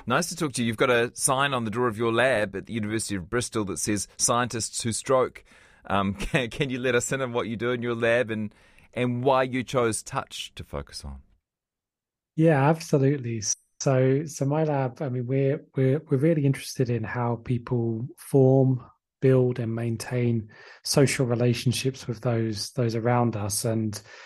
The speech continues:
Speaker 2: touch is actually one of our most important, um,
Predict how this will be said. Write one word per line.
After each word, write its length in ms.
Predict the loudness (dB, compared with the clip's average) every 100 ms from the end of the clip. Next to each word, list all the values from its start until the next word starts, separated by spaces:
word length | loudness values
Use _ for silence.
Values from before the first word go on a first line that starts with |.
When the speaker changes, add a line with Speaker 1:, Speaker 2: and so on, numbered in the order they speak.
| -20 -20 -4
Speaker 2:
touch 360 | -2 -2 -2
is 120 | -4 -4
actually 300 | -4 -2 0
one 180 | 2
of 120 | 0 2
our 140 | 0
most 560 | 2 2 0 -2 -6 -2
important, 840 | -2 2 2 2 2 2 0 -2
um, 520 | -2 -2 -2 -2 -6